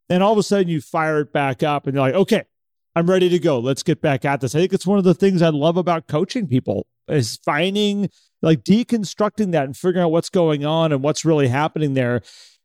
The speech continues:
'Cause it is a very fine line that can cause someone to go, "I'm out. I don't enjoy this anymore. I'm doing something completely different. I'm leaving this industry."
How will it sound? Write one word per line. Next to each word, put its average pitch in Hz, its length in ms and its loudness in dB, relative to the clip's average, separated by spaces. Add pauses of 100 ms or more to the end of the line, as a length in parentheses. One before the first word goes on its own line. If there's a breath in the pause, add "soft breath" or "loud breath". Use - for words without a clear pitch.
(240)
'Cause 202 160 4
it 233 120 0
is 269 180 -2
a 240 80 2
very 185 400 -2
fine 185 500 -2
line 160 600 -2
that 151 280 -2
can 165 160 -4
cause 160 340 0
someone 156 280 -2
to 147 60 0
go, 147 580 2 (140)
"I'm 156 160 -2
out. 208 220 -2 (560)
I 147 100 0
don't 202 120 2
enjoy 175 300 2
this 185 180 -2
anymore. 120 340 -6
I'm 123 160 -2
doing 185 200 2
something 170 260 -2
completely 156 440 0
different. 165 380 0
I'm 135 140 0
leaving 165 340 2
this 160 200 0
industry." 151 560 0